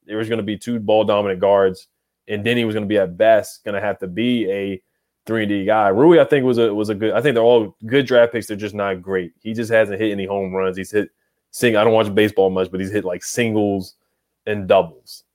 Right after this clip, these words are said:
That, <laughs> that, that's what he's really done. And it is, it is, you know, and you, you gotta look at that, that none of these guys are starting,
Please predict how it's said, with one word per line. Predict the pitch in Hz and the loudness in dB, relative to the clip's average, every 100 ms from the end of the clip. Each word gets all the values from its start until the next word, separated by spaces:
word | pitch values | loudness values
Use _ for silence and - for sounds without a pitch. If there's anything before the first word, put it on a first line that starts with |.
| - | -2
That, | 104 110 | 0 0
<laughs> | |
that, | 123 151 139 123 | 0 0 0 0
that's | 123 131 117 | 0 0 0
what | 127 120 | 2 2
he's | 113 | 2
really | 110 107 98 | -2 -2 -2
done. | 104 120 113 101 - _ _ _ - | 2 2 2 -2 -10 _ _ _ -2
And | 120 | 2
it | 120 | 4
is, | 135 196 139 104 _ _ | 6 6 4 0 _ _
it | 120 123 | 0 2
is, | 170 185 139 - - | 6 4 2 -8 -12
you | 131 | -8
know, | 117 110 107 101 95 _ - | -4 -2 -4 -6 -12 _ -12
and | 117 110 _ _ _ _ - | -10 -10 _ _ _ _ -16
you, | 113 151 123 | -2 0 2
you | 127 | 2
gotta | 135 139 | 2 2
look | 147 | 4
at | 113 98 | 2 0
that, | 87 - _ _ - | -6 -8 _ _ -4
that | 107 92 | -4 -2
none | 107 113 | -2 -2
of | |
these | 110 107 | -2 0
guys | 107 104 98 | 4 4 2
are | |
starting, | 98 107 101 98 92 | -2 0 2 2 -2